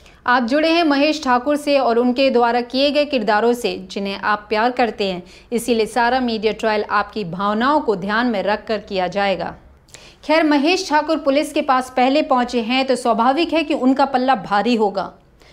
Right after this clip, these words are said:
पर उन्होंने कोई गलती नहीं की, ये कहना थोड़ा जल्दबाजी होगा, क्योंकि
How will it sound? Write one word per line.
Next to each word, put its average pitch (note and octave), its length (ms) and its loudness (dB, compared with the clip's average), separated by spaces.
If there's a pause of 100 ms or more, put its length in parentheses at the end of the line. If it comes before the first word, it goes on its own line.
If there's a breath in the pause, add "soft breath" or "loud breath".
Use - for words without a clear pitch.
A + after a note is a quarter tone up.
(180 soft breath)
पर G3+ 240 -2
उन्होंने C#4+ 380 4
कोई D#4 180 0
गलती B3 460 0
नहीं C#4+ 300 4
की, B3 280 -2 (280 loud breath)
ये D#4 100 2
कहना E4 300 2
थोड़ा F#4 400 0
जल्दबाजी A3 680 0
होगा, F#3+ 420 -4 (540 soft breath)
क्योंकि C#4+ 460 0